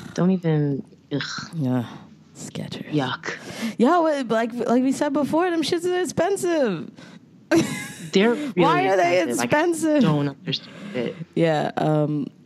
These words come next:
Speaker 2: but a lot of these stores, they did have, um, like, some of them were, like, what you would find here, like, um,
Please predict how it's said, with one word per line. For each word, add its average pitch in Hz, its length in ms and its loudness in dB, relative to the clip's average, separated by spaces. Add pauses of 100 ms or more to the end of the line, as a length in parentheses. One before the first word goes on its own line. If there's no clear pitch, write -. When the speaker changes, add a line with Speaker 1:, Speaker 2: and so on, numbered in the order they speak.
(140)
Speaker 2:
but 208 220 4
a 190 80 2
lot 208 200 2
of 254 80 2
these 233 160 2
stores, 190 360 2
they 175 140 2
did 165 320 2
have, 147 400 2
um, 139 500 0
like, 185 160 2
some 277 200 2
of 302 80 4
them 240 400 0
were, 165 600 2
like, - 440 -4 (640)
what 160 160 2
you 160 80 0
would 165 120 2
find 143 300 0
here, 147 460 0
like, 135 240 0
um, 131 480 0